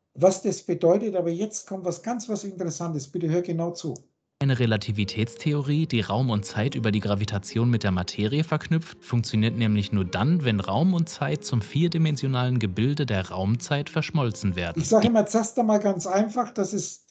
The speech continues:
Speaker 1: vollkommen gleichgültig ist, ob du dir jetzt fünfhundert Kilometer woanders was hindenkst. Es ist hier und jetzt, weil du's denkst und es ist hier eine Information von dir. Oder räumlich fünfhundert Jahre in die Vergangenheit oder in die Zukunft denkst.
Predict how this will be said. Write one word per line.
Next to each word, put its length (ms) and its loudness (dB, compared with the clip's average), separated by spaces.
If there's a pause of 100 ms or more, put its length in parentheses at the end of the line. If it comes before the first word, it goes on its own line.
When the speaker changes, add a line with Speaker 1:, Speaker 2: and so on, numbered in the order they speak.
Speaker 1:
vollkommen 460 2
gleichgültig 580 0
ist, 140 -2
ob 160 -6
du 80 -2
dir 220 -2
jetzt 200 0
fünfhundert 560 -2
Kilometer 580 2
woanders 540 2
was 180 0
hindenkst. 640 2 (280)
Es 160 4
ist 140 -2
hier 220 6
und 140 4
jetzt, 380 2
weil 120 8
du's 280 -4
denkst 340 2
und 120 2
es 140 0
ist 140 -2
hier 480 4
eine 180 2
Information 680 2
von 180 2
dir. 160 4 (300)
Oder 340 8 (180)
räumlich 600 8
fünfhundert 640 -2
Jahre 320 6
in 120 -6
die 80 -4
Vergangenheit 680 -2
oder 120 -2
in 120 -2
die 140 -8
Zukunft 500 -6
denkst. 280 -10